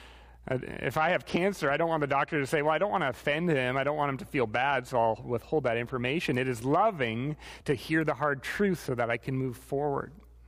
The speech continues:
If my brakes are about to give out, I wouldn't want a mechanic who says, "Well, I don't want him to feel bad about that and have to pay money to fix it."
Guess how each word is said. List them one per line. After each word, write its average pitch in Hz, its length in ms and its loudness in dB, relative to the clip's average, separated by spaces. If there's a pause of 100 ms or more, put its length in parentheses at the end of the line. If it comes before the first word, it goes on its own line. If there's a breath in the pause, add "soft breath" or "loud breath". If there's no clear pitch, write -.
(1000 soft breath)
If 151 140 0
my 180 180 2
brakes 160 420 0
are 180 100 4
about 143 300 2
to 143 60 -4
give 135 220 0
out, 139 160 2
I 143 100 2
wouldn't 175 220 2
want 165 140 2
a 147 40 0
mechanic 160 640 0
who 139 140 -6
says, 139 320 0
"Well, 151 100 4
I 151 120 2
don't 170 180 0
want 147 160 2
him 139 120 -2
to 113 100 -6
feel 117 220 0
bad 131 260 2
about 123 260 0
that 131 240 2
and 120 160 -6
have 120 200 -4
to 120 80 -10
pay 135 260 -2
money 123 260 -2
to 110 80 -2
fix - 320 -4
it." 110 160 -4